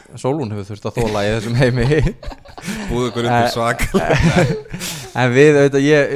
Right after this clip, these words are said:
Speaker 1: hlustaði á þáttinn ykkar Jóhanns og hann er bara mjög svona skemmtilegur og hann kemur inn á allt þetta sem,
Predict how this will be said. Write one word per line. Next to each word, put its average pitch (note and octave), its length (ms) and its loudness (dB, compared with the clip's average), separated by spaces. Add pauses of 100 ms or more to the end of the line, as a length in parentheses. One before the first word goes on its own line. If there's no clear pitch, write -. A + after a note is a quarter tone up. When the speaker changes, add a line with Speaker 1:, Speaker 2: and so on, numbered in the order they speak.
Speaker 1:
hlustaði D3+ 320 -4
á C3 60 -8
þáttinn D3 340 0
ykkar C3+ 160 0
Jóhanns C#3 460 0
og A#2+ 100 0
hann C#3 160 -2
er D#3 80 -8
bara D#3 320 2
mjög D#3 240 -4
svona D3 160 -8
skemmtilegur A#2 560 -6
og A2+ 60 -4
hann A#2+ 100 -4
kemur D#3 320 -4
inn F3+ 160 -6
á E3+ 40 -2 (120)
allt C#3+ 100 -10
þetta D#3 240 -6
sem, D3 260 -8